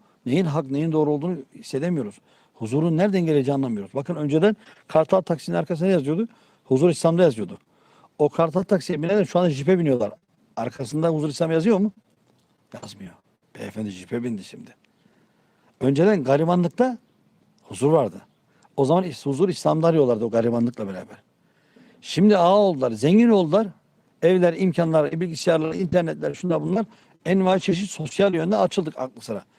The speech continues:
Ne oldu? Besmele çekip camiye gitmeye utandık. Sohbete gelmeye utandık. Sahabe-i kiram Resulullah'ın sünnetinin canını verirdi. Biz bir sünnet değil, farzı yerine getiremez hale geldik. Millet olarak şu anda.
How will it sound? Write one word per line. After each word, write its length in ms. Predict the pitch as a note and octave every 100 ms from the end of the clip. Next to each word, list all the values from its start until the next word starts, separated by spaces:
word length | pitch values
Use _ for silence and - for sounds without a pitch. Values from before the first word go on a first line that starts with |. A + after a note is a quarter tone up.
| _ _ _ _
Ne 80 | D#3
oldu? 300 | F3 G3 - _ _
Besmele 420 | G#2 G#2 - D3+ F3
çekip 220 | A#2+ G2+
camiye 300 | G#2+ A#2 E3+
gitmeye 200 | D#3 C#3+
utandık. 460 | A2 G2+ G#2 _ _ _ _ _ _ _ _
Sohbete 400 | - G#2+ C#3 E3+
gelmeye 260 | F#3 F3+
utandık. 340 | D3 C3 G#2+ G2+ _ _ _ _ _ _ _
Sahabe-i 360 | - A#2 C3+ D3
kiram 220 | D#3 E3
Resulullah'ın 360 | D3 - E3+
sünnetinin 500 | D#3 - E3 F#3+ E3
canını 360 | B2 C#3 F#3+ G#3+
verirdi. 420 | F3 D3 C#3+ B3 - _ _ _ _
Biz 120 | G#2
bir 40 | A#2
sünnet 340 | - C3+ D3+
değil, 140 | G3+ C#3
farzı 360 | - G#2 G#2
yerine 200 | F3+ F3+
getiremez 420 | D3 - A#2+ A2+
hale 160 | A2 G2
geldik. 400 | - - - _ _ _ _ _ -
Millet 280 | G#2+ A2
olarak 260 | D3 A#2 A#2+
şu 120 | -
anda. 260 | - _